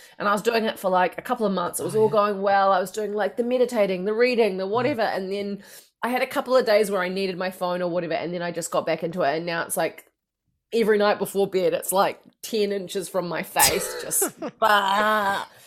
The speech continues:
Speaker 2: Oh, I'm so with you on that. I'm literally, I'm
Speaker 1: Mm.
Speaker 2: like, first thing when I wake up in the morning, it's
Speaker 1: Mm.
Speaker 2: like,
Speaker 1: Mm-hmm.
Speaker 2: scroll.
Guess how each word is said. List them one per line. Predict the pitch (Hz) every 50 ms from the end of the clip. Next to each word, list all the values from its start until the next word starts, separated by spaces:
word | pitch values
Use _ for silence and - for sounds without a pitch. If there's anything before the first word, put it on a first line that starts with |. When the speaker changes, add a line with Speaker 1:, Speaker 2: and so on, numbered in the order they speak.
| - -
Speaker 2:
Oh, | 147 143 143 143 143 139 139 139 127
I'm | 147 147 143
so | - - 185 175 156
with | 139 139 127 -
you | 135 123
on | 113 110 110
that. | 107 107 104 110
I'm | 117 117 107 - _ - - - - -
literally, | 135 135 - - - 120 117 110
I'm | 110 113
Speaker 1:
Mm. | 113
Speaker 2:
like, | 110 101 101 101 -
first | - - 160 165 - -
thing | 170 143 139
when | 131 127
I | 120
wake | 123 123 123 -
up | - -
in | 120 120
the | 113
morning, | 110 110 113 110 104 95 92 90 - _ _ _ _ _ _ _ _
it's | - 185 185
Speaker 1:
Mm. |
Speaker 2:
like, | 202 175 160 - _ _ - -
Speaker 1:
Mm-hmm. | 170 190 180 170 170 160 151 180 - _ _ _ _ _ _ _ _ _ _ _
Speaker 2:
scroll. | - - - 104 90 92 95 - -